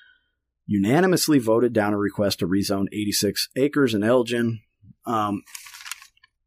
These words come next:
Councilman Russell Brasley expressed concern Kershaw County would turn into Lexington County. And that was that. So, um,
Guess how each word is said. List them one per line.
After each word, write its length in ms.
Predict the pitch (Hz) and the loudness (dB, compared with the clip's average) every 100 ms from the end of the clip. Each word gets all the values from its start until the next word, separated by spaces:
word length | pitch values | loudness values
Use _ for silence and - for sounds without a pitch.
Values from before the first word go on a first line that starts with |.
| _ _ _ _ _ _ - | _ _ _ _ _ _ -8
Councilman 360 | 127 110 107 107 | -4 -2 -2 -2
Russell 200 | 104 95 | -2 0
Brasley 340 | 123 123 117 | 0 2 0
expressed 480 | 104 95 - 113 - | -4 -4 -2 0 0
concern 440 | 110 - 143 135 123 | -2 -2 -2 -2 -2
Kershaw 320 | 117 113 101 | -2 -2 -2
County 300 | 120 110 104 | -2 -2 -2
would 260 | 95 98 | -4 -6
turn 200 | - 107 | -4 -2
into 140 | 98 85 | 0 0
Lexington 420 | 120 - 143 131 | -2 0 -2 -2
County. 640 | 151 135 127 127 127 127 _ _ _ _ _ - _ _ _ _ | -2 -2 -2 -4 -6 -12 _ _ _ _ _ -20 _ _ _ _
And 160 | 107 110 | -2 0
that 120 | 120 | 0
was 140 | 113 | 0
that. 220 | 113 90 - - | -2 -2 -6 -2
So, 400 | 127 110 101 - - _ _ - | 2 2 2 -4 -16 _ _ -6
um, 540 | 113 107 98 98 95 | 0 2 2 0 -6